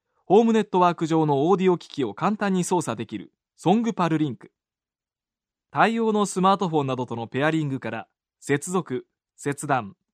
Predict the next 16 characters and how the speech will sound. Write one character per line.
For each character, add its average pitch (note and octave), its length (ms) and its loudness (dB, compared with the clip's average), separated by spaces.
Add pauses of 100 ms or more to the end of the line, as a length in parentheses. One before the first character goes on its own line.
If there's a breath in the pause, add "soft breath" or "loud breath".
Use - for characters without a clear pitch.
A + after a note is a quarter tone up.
(460)
接 D3 280 -4
続 A#3+ 200 -4
切 - 120 -10
り G3 100 -2
替 C#3 140 0
え B2+ 40 -4
が B2 140 -4
ワ C#3 140 4
ン G3+ 80 -2
タ G#3 80 -4
ッ G3 60 -6
チ - 120 -14
で C3 80 -2
行 A#2 340 -4
え A2 80 -6
る、 G#2 220 -10